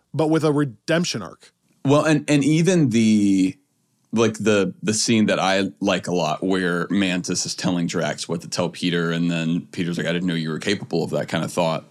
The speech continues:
Speaker 2: I like that even that is less a "because you're so stupid" and more kind of going back to the Volume one, like, his people don't get metaphor.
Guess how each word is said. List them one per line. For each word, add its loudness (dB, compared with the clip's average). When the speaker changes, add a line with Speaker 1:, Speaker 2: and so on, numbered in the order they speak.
Speaker 2:
I 2
like 2
that 0
even 4
that 0
is 2
less 2
a 2
"because 2
you're 2
so 0
stupid" 0
and 2
more 4
kind 2
of 0
going 2
back 0
to -4
the -2
Volume 2
one, 2
like, -2
his -2
people 0
don't -4
get -4
metaphor. -2